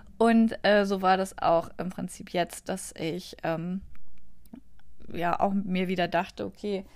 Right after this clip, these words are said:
die Ärzte sagen, ich bekomme meine Pe-, äh, meine Periode nicht und dann, äh, zeige ich's denen sozusagen. Da habe ich einen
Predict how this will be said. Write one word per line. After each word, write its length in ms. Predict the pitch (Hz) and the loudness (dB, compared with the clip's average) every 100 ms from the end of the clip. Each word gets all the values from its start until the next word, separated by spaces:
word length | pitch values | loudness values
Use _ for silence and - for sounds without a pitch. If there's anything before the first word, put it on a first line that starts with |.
| - - | -20 -6
die 60 | - | 6
Ärzte 640 | 180 180 - 185 180 170 - | 8 8 2 0 0 0 -4
sagen, 440 | 196 175 180 180 | 4 8 8 6
ich 160 | 185 - | -2 -8
bekomme 360 | 214 196 190 185 | -12 -4 -4 -2
meine 200 | 185 - | -4 -6
Pe-, 400 | - - - - | -8 -4 -4 0
äh, 200 | - 175 | 0 2
meine 240 | 175 175 | -2 -2
Periode 540 | 208 202 214 208 220 | -4 0 4 6 6
nicht 360 | 220 214 214 - | 6 4 0 -2
und 180 | 190 185 | -2 0
dann, 400 | 185 185 185 208 | 0 0 -2 -4
äh, 120 | 233 - | -4 -4
zeige 320 | - 180 175 | 4 4 4
ich's 160 | 175 - | -4 -6
denen 200 | 214 185 | -6 -6
sozusagen. 760 | - - 190 202 185 202 208 - - - - - | -8 -8 -2 2 4 4 0 -2 -10 -14 -12 6
Da 100 | 196 | 10
habe 140 | 240 | 10
ich 180 | 277 - | 8 4
einen 240 | 214 214 | 4 4